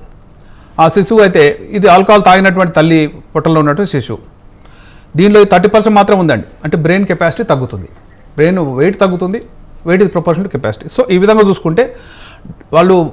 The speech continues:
బుద్ధిమాంద్యత కలిగిన వాళ్ళు, డౌన్ సిండ్రోమ్ పిల్లలు, ఆ తర్వాత వాళ్ళు స్కూల్కి వేస్తుంటే స్పెషల్ స్కూల్స్కి వేయాలి, ఎందుకంటే నార్మల్ స్కూల్ యాక్సెప్ట్ చేయరండి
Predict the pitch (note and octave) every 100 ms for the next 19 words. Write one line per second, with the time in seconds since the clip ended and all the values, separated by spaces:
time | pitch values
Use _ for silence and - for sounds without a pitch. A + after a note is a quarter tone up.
0 | - D#3 F#3 F#3+ G3 F#3+ F3 F3 E3+ D#3+
1 | D#3+ G#3 - - - - - - - C#3
2 | F#3 G3+ G3 G3+ F#3 F3 E3+ G3+ - -
3 | - - - - - - - D#3+ E3+ F#3+
4 | G#3+ G3 F3 - G3 F#3+ - E3+ F3 D3
5 | C3+ - - - - - - - F3+ E3+
6 | G#3 - G3+ F3+ D#3 B2 D3 F3 D#3+ E3+
7 | F#3 G3 E3+ D#3+ D#3 D3+ C#3+ A2